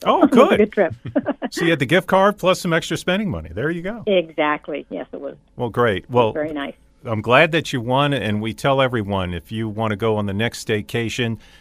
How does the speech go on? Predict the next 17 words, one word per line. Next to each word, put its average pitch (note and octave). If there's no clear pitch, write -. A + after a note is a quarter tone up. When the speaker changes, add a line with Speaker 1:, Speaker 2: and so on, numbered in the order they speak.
Speaker 2:
you F#2+
go G2
to F#2
rosie A2+
on A2
the G#2+
house A2
dot G2+
com, G2
look A2+
under A2+
the F#2+
staycation A2
tab, F#2+
and F2+
register. D#2+
So D#2+